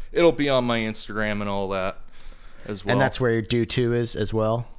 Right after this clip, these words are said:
Speaker 1: Do Two will be on Folded Note Records Bandcamp.
Speaker 2: Oh, right. Okay. Uh, and links to all of this will be in the show description.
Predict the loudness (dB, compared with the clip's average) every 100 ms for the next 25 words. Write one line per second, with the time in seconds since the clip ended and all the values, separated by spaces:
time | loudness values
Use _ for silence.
0 | -18 -18 -18 -20 -20 -20 -20 -16 -8 4
1 | 4 4 2 4 6 6 4 2 4 4
2 | 2 0 2 2 2 0 0 0 0 0
3 | 0 -4 -6 -8 -4 -4 -4 -4 0 4
4 | 4 2 2 2 0 0 -2 0 -2 -2
5 | -10 -4 -2 -2 0 0 2 2 0 0
6 | -2 0 2 2 0 0 -2 -2 -2 -2
7 | 0 -2 -2 -4 -6 -4 -6 -8 -6 -4
8 | -2 0 -2 -4 -2 -4 -2 -6 -6